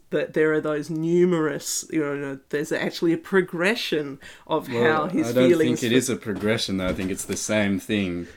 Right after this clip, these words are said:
Speaker 2: a few times. Well, give me more of the maternal stuff or that sort of part of the relationship, because there was that sort of one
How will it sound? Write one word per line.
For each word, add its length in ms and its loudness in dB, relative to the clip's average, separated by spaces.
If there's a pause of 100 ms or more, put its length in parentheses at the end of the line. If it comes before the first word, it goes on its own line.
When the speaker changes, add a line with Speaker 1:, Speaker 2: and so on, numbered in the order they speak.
(200)
Speaker 2:
a 100 -4
few 340 0
times. 400 -2
Well, 300 0
give 340 0
me 160 0
more 420 2
of 420 -4
the 420 0 (440)
maternal 580 0
stuff 360 -4
or 360 -2
that 420 -4
sort 320 -2
of 220 -8
part 240 -4
of 140 -8
the 100 -4
relationship, 720 -4
because 480 -8 (460)
there 140 -4
was 160 -6
that 300 -4
sort 240 -6
of 140 -12 (260)
one 600 -4